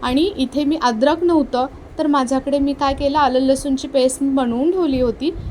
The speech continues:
ती त्याच्यामध्ये घातलेली आहे आणि कोथिंबीर घातली बघा भरपूर अशी आणि छान असं बारीक वाटून घ्यायचं. तर इथे बघा एक वेळा फिरवून घेतल्याच्या नंतर मी असं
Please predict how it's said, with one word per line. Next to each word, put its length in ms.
ती 100
त्याच्यामध्ये 520
घातलेली 520
आहे 360
आणि 260
कोथिंबीर 480
घातली 340
बघा 220
भरपूर 500
अशी 220
आणि 300
छान 260
असं 280
बारीक 680
वाटून 400
घ्यायचं. 420
तर 60
इथे 260
बघा 200
एक 280
वेळा 260
फिरवून 360
घेतल्याच्या 480
नंतर 360
मी 180
असं 120